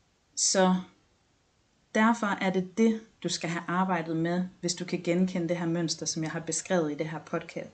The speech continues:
podcast-afsnit. Hvis du kører rundt i den her negative spiral, hvor du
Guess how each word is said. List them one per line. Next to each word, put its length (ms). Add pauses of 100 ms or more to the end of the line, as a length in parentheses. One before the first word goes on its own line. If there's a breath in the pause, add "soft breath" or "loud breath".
(140)
podcast-afsnit. 1400 (1040 loud breath)
Hvis 180
du 100
kører 280
rundt 380
i 40
den 220
her 160
negative 720
spiral, 600
hvor 160
du 240